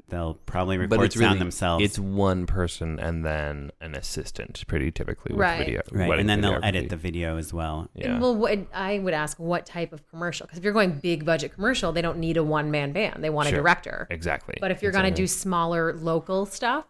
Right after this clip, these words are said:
Speaker 3: then maybe they do need it. So I would
Speaker 2: Right.
Speaker 3: kinda figure out what your market is.
Speaker 1: Right. Um, but he also says that right now he's working as a director, uh, like, for this local company, one of his friend's companies. So, like, what I would say is maybe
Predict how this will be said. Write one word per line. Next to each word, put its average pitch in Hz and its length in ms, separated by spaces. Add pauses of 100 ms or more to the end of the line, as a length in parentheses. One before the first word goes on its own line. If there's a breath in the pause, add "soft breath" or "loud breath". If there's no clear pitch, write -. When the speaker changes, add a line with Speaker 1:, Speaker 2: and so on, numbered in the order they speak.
Speaker 3:
then 160 320
maybe 151 220
they 151 160
do 180 240
need 151 180
it. - 160
So 190 120
I 185 120
would 220 100
Speaker 2:
Right. - 80
Speaker 3:
kinda 180 140
figure 160 320
out 151 240
what 160 340
your 160 120
market 151 400
is. 196 460 (100)
Speaker 1:
Right. 92 320 (280)
Um, 95 360
but 104 220
he 120 120
also 156 240
says 101 320
that 95 160
right 92 180
now 113 280
he's 92 200
working 87 320
as 82 140
a 82 60
director, 82 640 (500)
uh, 85 300
like, 85 160
for - 180
this 82 240
local 90 240
company, 92 380
one 87 100
of 85 80
his 80 160
friend's 104 240
companies. 82 480 (480 soft breath)
So, - 120
like, 98 180
what 95 140
I 107 100
would 160 180
say 92 220
is 85 160
maybe 85 600